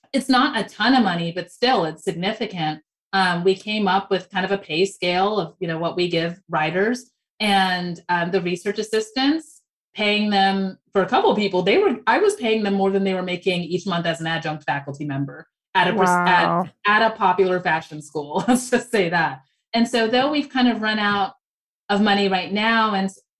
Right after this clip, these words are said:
Speaker 1: 'cause I'm trying to find a more sustainable business model, which is through a, um, unfortunately, a paywall.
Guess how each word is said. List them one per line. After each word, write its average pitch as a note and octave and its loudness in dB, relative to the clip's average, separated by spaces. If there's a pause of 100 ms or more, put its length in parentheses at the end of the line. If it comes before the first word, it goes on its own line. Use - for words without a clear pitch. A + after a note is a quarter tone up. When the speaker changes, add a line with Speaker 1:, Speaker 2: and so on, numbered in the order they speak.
Speaker 1:
'cause G3+ -2
I'm F#3 0 (160)
trying A3+ 2
to A3+ 0
find G3 0
a - 0
more F#3 -2
sustainable F3+ -4
business E3 -6
model, A3+ 2
which F#3 -2
is E3+ -6
through E3+ -2
a, D#3 -2
um, D3+ -8 (580)
unfortunately, B3 0
a - -14
paywall. E3 -2